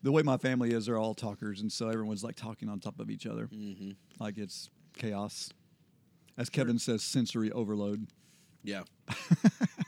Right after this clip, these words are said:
Speaker 2: And then we went over to the Neils last night.
Speaker 1: Yeah.
Speaker 2: And enjoyed worship together.
Speaker 1: And had some Friendsgiving.
Speaker 2: Friendsgiving.
Speaker 1: Yeah.
Speaker 2: It was very nice.
Speaker 1: It was.
Speaker 2: It
Speaker 1: That
Speaker 2: was,
Speaker 1: was great.
Speaker 2: that was probably one of my favorite times we've had together.
Speaker 1: Mm-hmm.
Speaker 2: And it was, you know,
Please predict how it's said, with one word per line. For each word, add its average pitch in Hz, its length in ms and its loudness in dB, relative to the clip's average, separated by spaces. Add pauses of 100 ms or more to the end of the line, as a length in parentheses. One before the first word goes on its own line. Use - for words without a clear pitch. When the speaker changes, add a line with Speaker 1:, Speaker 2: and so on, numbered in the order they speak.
(640)
Speaker 2:
And 139 140 2
then 123 300 4
we 117 120 4
went 110 220 2
over 104 240 0
to 98 180 -6
the 95 120 -6
Neils 92 260 -2
last 95 260 -8
night. 107 200 -8 (160)
Speaker 1:
Yeah. 180 240 0 (360)
Speaker 2:
And 107 100 -4
enjoyed 104 500 -2
worship 95 400 -8
together. 101 340 -6
Speaker 1:
And 117 80 -2
had 120 260 0
some 131 400 0
Friendsgiving. 104 500 -2 (540)
Speaker 2:
Friendsgiving. 95 600 -6 (260)
Speaker 1:
Yeah. 135 120 -4
Speaker 2:
It 139 40 -2
was 113 140 -4
very 98 280 -8
nice. 90 440 -12 (360)
Speaker 1:
It 135 80 -4
was. 190 360 -4
Speaker 2:
It 123 80 -10
Speaker 1:
That 107 80 -2
Speaker 2:
was, 98 80 -2
Speaker 1:
was 104 80 -8
great. 170 260 -2
Speaker 2:
that 123 100 -2
was 135 140 -4
probably 117 240 -2
one 107 160 -2
of 107 60 -2
my 104 100 -2
favorite 104 400 -2 (140)
times 104 420 -4
we've 92 140 -8
had 98 180 -4
together. 92 300 -8
Speaker 1:
Mm-hmm. 170 400 2 (400)
Speaker 2:
And 101 80 -8
it - 40 -12
was, 92 280 -12
you 113 80 -10
know, 95 180 -10